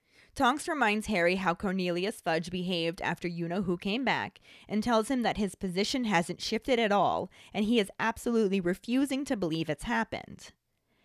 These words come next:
Harry wants to know why he's being so stupid, and Mister Weasley and Tonks explain that it's because Fudge is frightened of Dumbledore, thinking that he's plotting to overthrow him to become Minister of Magic himself. He has never quite forgotten the popular support that Dumbledore had for the job, even though he never applied for it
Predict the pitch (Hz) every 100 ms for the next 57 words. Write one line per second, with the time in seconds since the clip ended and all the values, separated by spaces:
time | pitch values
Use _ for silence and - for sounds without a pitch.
0 | - 254 277 254 240 - 202 180 170 147
1 | 185 196 165 180 185 - 190 180 - -
2 | 285 - 73 143 - - - 214 233 269
3 | 320 277 208 185 180 180 190 170 170 -
4 | - - 220 208 180 165 165 - 208 220
5 | 208 - 165 170 180 - 165 156 143 156
6 | 175 208 185 - 60 90 - - - 220
7 | 233 233 202 185 180 - - 208 262 294
8 | - 185 220 240 165 156 175 160 165 175
9 | 170 151 156 226 - 240 220 160 147 143
10 | - 151 - 208 123 - - - _ _
11 | _ _ _ _ _ 247 226 240 349 381
12 | 277 247 262 208 180 107 180 - 160 160
13 | 156 165 175 - 156 240 - 180 170 170
14 | 165 170 226 - - 185 165 160 147 139
15 | - 202 226 226 220 202 190 165 160 190
16 | 294 - 160 170 - 131 143